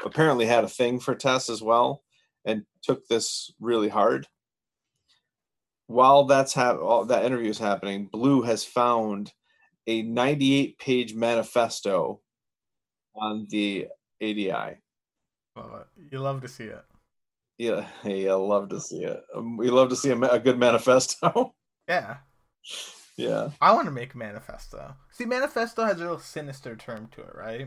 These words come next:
Speaker 1: It does.
Speaker 2: If you say, if I say something smelly versus fragrance, right? That's two different words, but they kind of, one, one's negative, one's positive. Manifesto, bad. Essay,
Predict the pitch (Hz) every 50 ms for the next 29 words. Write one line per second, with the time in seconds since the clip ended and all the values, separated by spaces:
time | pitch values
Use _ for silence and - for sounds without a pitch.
0 | 135 - - - - - 98 78 - - - - - _ _ - 147 160 165 -
1 | - 175 165 156 147 139 - - 143 160 156 156 160 - - 175 151 139 - 151
2 | 131 131 135 - 139 120 120 120 - - - - 135 131 123 117 98 98 101 95
3 | 147 147 - _ _ _ _ _ _ - 135 131 139 123 - - - 135 127 131
4 | 127 - 95 - - 135 135 - - _ _ _ - 120 113 104 - 127 - _
5 | - 135 135 135 135 120 117 117 120 117 113 113 - - - - 135 123 - _
6 | _ _ 202 185 - 226 226 330 302 196 160 147 - - _ _ _ _ _ _
7 | _ _ - 90 101 117 143 170 170 180 180 156 160 165 170 165 - 156 147 143
8 | 143 139 127 131 127 - - - - 127 131 135 117 - - _ _ _ _ _
9 | _ - 170 185 185 180 180 - 170 160 165 - - 160 147 143 143 139 139 _
10 | _ _ - 127 123 123 123 127 123 120 127 - _ _ _ _ _ _ _ _
11 | _ _ _ _ - 143 147 139 - - 139 127 123 123 123 123 127 135